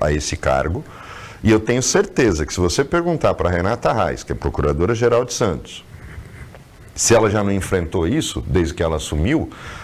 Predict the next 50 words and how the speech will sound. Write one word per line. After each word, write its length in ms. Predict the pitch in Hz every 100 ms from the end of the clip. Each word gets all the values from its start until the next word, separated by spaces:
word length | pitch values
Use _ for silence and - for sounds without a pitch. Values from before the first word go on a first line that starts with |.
| -
lógico 400 | 190 220 254 302
que 100 | 262
a 40 | 220
resposta 460 | 139 - 98 -
dela 200 | 80 78
vai 120 | 71
ser 160 | 73 73
positiva. 580 | 80 73 73 - 60 - - - - - - - - -
É, 420 | - 78 76 73
muita 400 | 80 139 240 202
gente, 260 | 131 127 110
às 160 | 95 85
vezes, 380 | 110 95 87
critica 720 | - 87 71 - 160 165 - -
a 80 | -
postura 960 | - 101 82 - - 170 196 110 78
da 200 | 71 90
mulher 380 | 87 82 78 78
quando 220 | - 78
ela 140 | 76 71
chega 300 | - 82 73
num 160 | 71 67
lugar 240 | 69 69
desse. 320 | 69 101 -
"Ah, 60 | -
ela 160 | 113
é 80 | 113
arrogante 520 | 98 98 76 95 90
e 40 | -
tal." 160 | 90 - - - -
Não 100 | 320
é 80 |
isso, 320 | 196 262 - 117
é 60 |
que 100 | 120
ela 140 | 185 202
tem 120 | 233
que 60 | -
se 60 |
defender, 540 | 269 294 320 233 160 -
porque 240 | 135 -
ela 120 | 202
leva 200 | 214 247
porrada 340 | 254 220 233 247
o 40 |
tempo 200 | 285 -
inteiro, 300 | 294 269 -
o 60 | 156
tempo 260 | 254 269 294
inteiro. 480 | 262 214 269 165